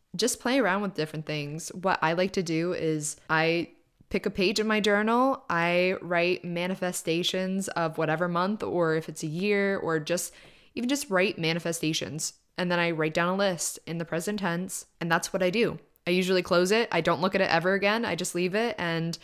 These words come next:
it's good to go. And there are some times when I do sit down and I script, kind of like Madden was describing,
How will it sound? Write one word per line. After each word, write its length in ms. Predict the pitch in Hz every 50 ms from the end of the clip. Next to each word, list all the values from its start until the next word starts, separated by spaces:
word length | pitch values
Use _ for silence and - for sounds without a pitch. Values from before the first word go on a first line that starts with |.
| - - - - - _ _ _ _
it's 180 | - 185 -
good 160 | - 196 175 -
to 40 | -
go. 320 | 208 226 254 226 - - - - -
And 180 | 190 196 190
there 160 | 202 208 208
are 60 | 208 -
some 180 | - 233 240
times 300 | 240 262 254 262 240 -
when 120 | 208 202 196
I 80 | 185
do 240 | 170 151 151 151 160
sit 240 | 165 - - 170 -
down 380 | 175 165 160 160 165 160 160 -
and 180 | - - 160
I 120 | 156 151 151
script, 460 | 156 - - - 151 151 165 - -
kind 180 | - - 160 160
of 60 | 156
like 160 | 156 151 151
Madden 260 | 156 151 151 - - 165
was 200 | 165 160 - -
describing, 720 | 165 160 - - - - 160 160 185 196 214 226 240